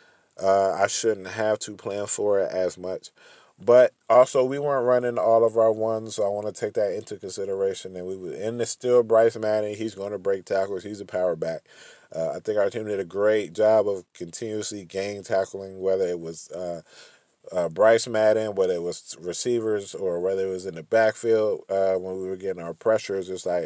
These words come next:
it was continuously several guys around the ball when plays were being made.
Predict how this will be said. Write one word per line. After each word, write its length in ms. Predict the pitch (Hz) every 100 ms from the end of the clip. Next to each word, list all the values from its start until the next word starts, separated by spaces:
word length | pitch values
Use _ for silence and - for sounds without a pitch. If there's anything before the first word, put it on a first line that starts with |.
| 69
it 120 | 98
was 340 | 110 110 101 -
continuously 1000 | _ 87 - 123 117 117 110 110 113 107 120 _ _ _ _ _ _ _ _ _ _ _
several 600 | - - 120 120 117 113 104
guys 500 | 110 104 98 90 90
around 420 | 90 92 95 95
the 80 | 90
ball 420 | 85 87 82 80
when 120 | 78
plays 340 | - 87 85
were 100 | 80
being 340 | 76 80 78 76
made. 340 | 76 73 64